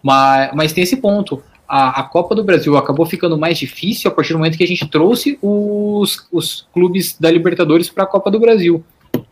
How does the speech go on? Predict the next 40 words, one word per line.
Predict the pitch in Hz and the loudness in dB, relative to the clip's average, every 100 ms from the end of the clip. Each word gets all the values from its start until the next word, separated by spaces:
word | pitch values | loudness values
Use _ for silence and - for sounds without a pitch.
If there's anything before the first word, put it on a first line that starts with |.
| - | -10
Então, | 131 147 156 | -2 0 0
se | 151 - | -2 -2
você | 151 170 151 143 - _ _ - | 0 2 0 -2 -12 _ _ -12
pa-, | 147 147 | -8 -8
para, | 147 143 147 | -2 0 0
parar | 143 143 143 | 0 0 0
pra | 151 | -2
analisar | 143 127 127 | -2 -2 -2
que | 120 151 | -2 -4
isso | - | -4
dificultou | 147 - 139 131 151 | -8 -8 -6 -2 -2
o | |
torneio, | 143 123 156 220 - _ _ | 0 -2 0 -2 -4 _ _
a | 139 | -2
gente | 139 | 0
ganhou | 147 156 | 0 2
em | 151 | 2
dois | 143 | 2
mil | 147 | 2
e | |
doze | 135 160 180 | 2 2 2
e | |
ganhou | 190 | 2
em | 196 | 0
dois | 151 | -2
mil | 196 | -6
e | |
quinze. | 190 156 135 | -4 -4 -2
A | 143 | -2
de | 139 | 0
dois | 139 135 | 0 -2
mil | 143 | -4
e | |
quinze | 165 170 | -6 -8
tem | - | -4
um | 233 | -4
peso | 240 196 151 | 0 0 2
maior | 127 135 135 | 0 0 -2
por | 123 | -4
isso, | 120 113 - | -6 -6 -12